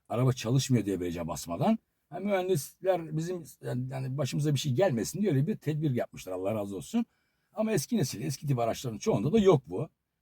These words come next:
Mesela benim aracımda hiçbir şeye basmaya gerek yok çalıştırmak için. Anahtarımı bir tık daha ileri çeviriyorum. Aracım çalıştıktan sonra anahtarımı bırakıyorum. Şimdi arkadaşlar, hadi beni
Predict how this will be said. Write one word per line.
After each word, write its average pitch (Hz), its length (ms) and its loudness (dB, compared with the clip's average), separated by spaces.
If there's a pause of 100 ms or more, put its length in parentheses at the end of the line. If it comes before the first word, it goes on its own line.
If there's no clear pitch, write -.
Mesela 151 240 -6
benim 170 160 -2
aracımda 147 320 4
hiçbir 131 160 2
şeye 131 200 2
basmaya 127 340 0
gerek 139 300 2
yok - 120 -8 (200)
çalıştırmak 78 520 -10
için. - 200 -20 (680)
Anahtarımı 151 540 4
bir 220 160 2
tık 120 200 -2
daha 95 180 -4
ileri 120 300 -2
çeviriyorum. 190 600 2 (480)
Aracım 185 380 4
çalıştıktan - 600 4
sonra 190 440 4 (380)
anahtarımı 139 480 6
bırakıyorum. 117 960 4 (1080)
Şimdi 233 280 8
arkadaşlar, 156 520 6 (520)
hadi 233 200 8
beni 202 280 6